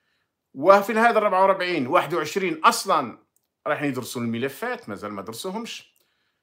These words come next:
فقط عشرين واحد اللي، آه، طلقوه، قالوا تلتاش متهما بالتجمهر،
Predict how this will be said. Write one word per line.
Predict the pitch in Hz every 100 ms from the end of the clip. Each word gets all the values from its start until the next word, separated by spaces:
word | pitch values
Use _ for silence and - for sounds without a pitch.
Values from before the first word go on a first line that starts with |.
| _
فقط | - 233 226 190 196 196 - _ _ _ _ _ _ _ _ _ _ _ _ _ -
عشرين | 147 - 185 185
واحد | 151 185 180 139 139 - - _ _ _ _ _ _ _ -
اللي، | 139 139 156 156 165 -
آه، | - 196 107
طلقوه، | 107 147 143 131 113 - _ _ _ _ _ _ _
قالوا | 107 107
تلتاش | 107 120 - 147 110 - - _ _ _ _ -
متهما | 117 - 175 180 202 233 208 -
بالتجمهر، | 143 175 - 190 190 247 127 90